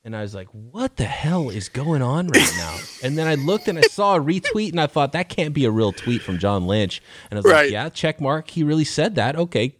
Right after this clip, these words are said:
Speaker 1: Kyle Juszczyk's coming back, I guess." And then I saw the, the, the other tweet, and I was like, "What is going on right now?" It's, yeah, this is a hell of a Saturday night in Santa Clara.
Speaker 2: Gotta love it, man. That,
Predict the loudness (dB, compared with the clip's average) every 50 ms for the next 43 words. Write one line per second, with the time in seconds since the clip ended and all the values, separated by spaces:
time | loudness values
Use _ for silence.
0 | _ _ _ -6 -4 -2 0 0 -2 -2 -4 -4 -6 -6 -4 -4 -4 -2 -2 -2
1 | -4 -4 -6 -6 -8 -8 -8 -8 -8 -8 -8 -6 -6 -4 -4 -4 -4 -4 -2 -2
2 | -2 0 0 0 -2 -4 -6 -12 -20 -20 _ _ _ _ -12 -8 -6 -6 -4 -2
3 | 0 2 4 2 2 0 0 -2 0 0 0 0 0 0 0 -2 -2 -4 -4 -4
4 | -4 -6 -6 -4 -4 -4 -4 -4 -4 -2 0 2 2 2 0 -2 -2 -4 -6 -8
5 | -6 -4 -4 -4 -4 -4 -6 -6 -4 -6 -6 -8 -8 -8 -8 -4 -2 -2 -2 -2
6 | -6 -20 -20 -20 _ -20 -20 _ -8 -6 -6 -4 -4 -4 -4 -2 -2 -2 -2 -2
7 | 0 0 0 -2 -2 -2 0 0 0 0 0 -2 -4 -6 -8 -8 -6 -6 -6 -6
8 | -4 -4 -4 -4 -6 -8 -12 _ _ _ _ -2 2 4 4 6 6 6 6 6
9 | 4 2 0 -4 -2 -2 0 -2 -2 -2 -2 -4 -4